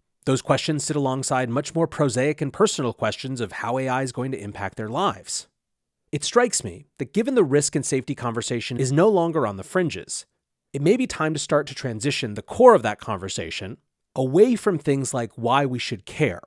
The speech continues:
because there seems to be lots of evidence that people do care. And instead, we should probably start to talk about specifics. You see this happening a little bit already. People weren't keen on the idea that open source researchers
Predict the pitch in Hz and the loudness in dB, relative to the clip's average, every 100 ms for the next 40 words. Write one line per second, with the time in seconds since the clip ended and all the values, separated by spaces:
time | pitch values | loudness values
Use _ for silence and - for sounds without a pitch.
0 | - _ _ _ 139 165 151 160 - 277 | -20 _ _ _ -8 -4 -2 -2 -2 -4
1 | 285 202 185 160 180 208 165 139 151 151 | -4 -6 -4 0 0 -2 -2 0 0 -2
2 | - 170 - 101 113 110 226 220 - - | -4 -6 -10 -12 -12 0 0 0 -4 -6
3 | - _ _ _ - 156 160 - 320 320 | -10 _ _ _ -2 0 0 0 4 4
4 | 139 214 - _ _ _ - 156 214 - | 4 0 -8 _ _ _ -8 -6 -6 -4
5 | 254 294 285 - 151 160 170 - 107 160 | -4 -2 -2 0 -2 -2 -6 -4 -4 -4
6 | 101 107 - 143 - 247 - - - - | -4 -6 -8 -4 2 2 2 -10 -14 -14
7 | _ _ _ _ _ 156 - 269 294 - | _ _ _ _ _ -6 -2 -2 -2 0
8 | 190 180 165 139 131 127 113 104 110 - | 0 0 0 -2 -2 -2 -2 0 2 2
9 | 85 - _ _ 156 123 107 147 - - | 0 -18 _ _ -2 -2 2 0 0 -2
10 | 143 147 127 127 117 110 127 139 113 - | -2 0 -2 -2 -4 -2 -2 0 -2 -6
11 | 131 131 127 135 117 117 123 151 139 165 | -8 -6 -4 -4 -4 -4 -2 0 -2 0
12 | 165 165 | -2 -4